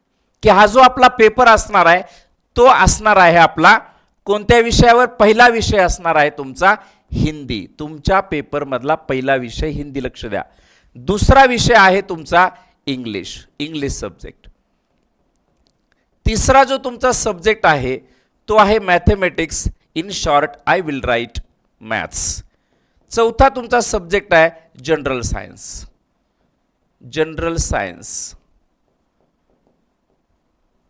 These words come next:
किती प्रश्न येतात? तर हिंदीवर तुम्हाला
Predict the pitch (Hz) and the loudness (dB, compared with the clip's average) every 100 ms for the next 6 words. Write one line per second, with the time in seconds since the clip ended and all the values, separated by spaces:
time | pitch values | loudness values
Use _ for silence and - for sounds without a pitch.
0 | _ _ _ _ _ _ _ _ _ _ | _ _ _ _ _ _ _ _ _ _
1 | _ _ _ _ - 208 247 240 220 - | _ _ _ _ -14 -6 -4 -2 -4 -4
2 | 226 220 220 214 214 - - _ _ _ | -6 0 2 2 0 -14 -20 _ _ _
3 | _ _ - 214 - 175 202 247 247 247 | _ _ 0 4 4 4 0 2 2 0
4 | 220 196 | -2 0